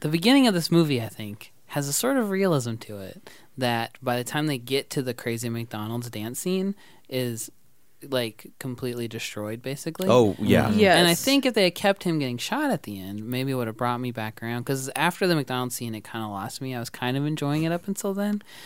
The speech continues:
Speaker 1: just because it was kind of audacious of them to be making, like, this really boring movie about this
Speaker 3: Mm-hmm.
Speaker 1: wacky
Speaker 4: Very
Speaker 1: alien.
Speaker 4: slow moving.
Speaker 1: But then when they tried to
Speaker 2: Yeah.
Speaker 1: wacky it up a little bit, then it was kinda like, "Okay, you guys are just doing the same thing that any other wacky movie would do."
Speaker 4: You don't think a kid
Speaker 1: So
Speaker 4: getting shot is kind of wacky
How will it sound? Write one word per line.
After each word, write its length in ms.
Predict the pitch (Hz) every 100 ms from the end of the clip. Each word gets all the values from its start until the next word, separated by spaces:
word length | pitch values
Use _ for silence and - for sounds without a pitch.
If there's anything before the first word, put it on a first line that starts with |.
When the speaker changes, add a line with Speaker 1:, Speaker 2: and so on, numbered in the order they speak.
| -
Speaker 1:
just 160 | - 156
because 240 | 170 160
it 60 | 147
was 160 | 135 -
kind 220 | 139 131
of 100 | 123
audacious 580 | 113 107 110 - 135 143
of 140 | 131
them 180 | 127 123
to 100 | 123
be 100 | 117
making, 400 | 113 110 120 117
like, 180 | 110 104
this 220 | 110 - -
really 280 | 107 110
boring 440 | 113 107 104 110 107
movie 340 | 107 107 123
about 300 | 113 107 101
this 160 | 95 90
Speaker 3:
Mm-hmm. 100 | 110
Speaker 1:
wacky 340 | 110 - 110
Speaker 4:
Very 160 | 156 302
Speaker 1:
alien. 120 | 156
Speaker 4:
slow 320 | 180 208 247
moving. 340 | 214 185 202 143
Speaker 1:
But 100 | 156
then 120 | 214
when 100 | 214
they 120 | 196
tried 220 | - 196
to 60 | 165
Speaker 2:
Yeah. 160 | 156 156
Speaker 1:
wacky 140 | -
it 60 | 143
up 140 | 180
a 20 | 147
little 160 | 131
bit, 200 | 127 123
then 120 | 123
it 40 | 123
was 100 | 120
kinda 220 | 127 113
like, 260 | 110 107 120
"Okay, 300 | 113 92 101
you 120 | 107
guys 240 | 107 110
are 280 | 110 113 120 - - 139
just 220 | 123 -
doing 180 | 117 113
the 80 | 117
same 260 | - 117 117
thing 220 | 117 113
that 120 | 113
any 180 | 113 113
other 120 | 113 113
wacky 340 | 110 - 117
movie 260 | 117 127 151
would 140 | 175
do." 240 | 196 208 226
Speaker 4:
You 80 | 247
don't 120 | 294
think 120 | 320
a 40 | 269
kid 80 | -
Speaker 1:
So 200 | 247 151
Speaker 4:
getting 240 | 220 185
shot 440 | - - 208 247
is 220 | 208 233 -
kind 300 | - 269 254
of 80 |
wacky 680 | 220 190 196 226 247 254